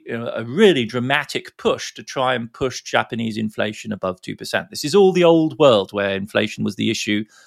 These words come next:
not enough inflation was the issue, and so you did everything possible to drive, and the Bank of Japan really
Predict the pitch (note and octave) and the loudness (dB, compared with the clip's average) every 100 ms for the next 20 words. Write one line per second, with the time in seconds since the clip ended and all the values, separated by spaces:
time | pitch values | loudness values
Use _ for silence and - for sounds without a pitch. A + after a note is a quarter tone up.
0 | _ _ - B2+ B2 B2 D3 A#2 G#2+ G#2+ | _ _ -6 0 4 4 2 -2 -2 -2
1 | F#2+ A2 F#2+ G#2 G2+ - G#2+ G#2+ G#2+ G#2+ | -2 -4 -6 -6 -6 -6 -6 -6 -4 -4
2 | G#2+ A2+ B2+ A#2+ A#2+ A#2 B2+ B2+ G2+ F#2 | -2 2 2 2 -8 -6 -4 -2 -4 -8
3 | - - A#2 F#2 F2+ G2+ A2+ G#2+ G#2+ G2+ | -8 -2 0 0 -4 -4 -2 -2 -4 -12
4 | - G#2+ G2 G2+ G#2+ G2 G2 | -6 -4 -4 -2 -2 -2 -6